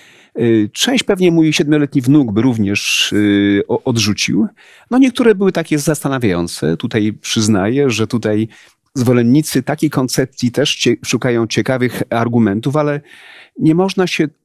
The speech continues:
odwoływać do Pisma Świętego, przynajmniej do tych wypowiedzi, które pokazują pewną rzeczywistość w sposób przenośny, w sposób poetycki. Zresztą Biblia nie jest też księgą naukową i tutaj myślę, że warto powiedzieć, aczkolwiek jest księgą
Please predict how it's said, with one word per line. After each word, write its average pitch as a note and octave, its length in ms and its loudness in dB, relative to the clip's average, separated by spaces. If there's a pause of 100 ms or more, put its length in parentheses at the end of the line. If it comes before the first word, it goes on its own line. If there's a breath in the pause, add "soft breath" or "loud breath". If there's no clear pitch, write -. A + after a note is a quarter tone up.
(240)
odwoływać C3+ 560 0
do A#2 100 -2
Pisma A2+ 440 -4
Świętego, G2 540 -4
przynajmniej B2 280 -2
do A#2 80 0
tych G#2+ 240 -4
wypowiedzi, A#2 640 -2
które A2+ 300 -2 (220)
pokazują A#2 760 -2
pewną A2 280 -2
rzeczywistość G#2 580 -4
w - 20 -6
sposób A2 720 -6
przenośny, A2 560 -2
w - 40 -8
sposób - 440 -6 (680 soft breath)
poetycki. A2+ 500 -2
Zresztą C#3 540 -2 (400)
Biblia D#3+ 440 0
nie F#3+ 160 -2
jest - 280 -2
też - 180 -6
księgą B2+ 420 0
naukową G#2+ 600 0
i F#2 80 -8
tutaj - 280 -8
myślę, G2 280 -4
że G2 120 -2
warto G#2+ 320 -4
powiedzieć, G2+ 440 -6
aczkolwiek C3+ 640 -4
jest C#3 220 0
księgą C3 600 -2